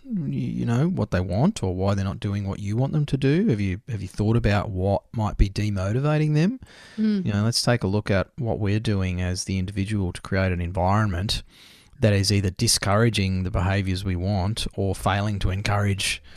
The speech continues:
Speaker 1: the, the desirable behaviours. And most of us, and most of you listening,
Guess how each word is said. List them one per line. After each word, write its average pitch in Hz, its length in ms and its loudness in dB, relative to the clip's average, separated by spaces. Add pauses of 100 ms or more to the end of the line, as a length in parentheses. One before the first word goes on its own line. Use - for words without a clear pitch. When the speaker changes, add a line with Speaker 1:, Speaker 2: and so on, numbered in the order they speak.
(420)
Speaker 1:
the, 101 360 0
the 113 100 -2
desirable 107 580 0
behaviours. 90 840 -2 (460)
And 101 680 0 (480)
most 113 540 6
of 113 100 4
us, 107 380 4
and 117 180 2
most 117 300 4
of 113 100 4
you 104 200 4
listening, 110 600 6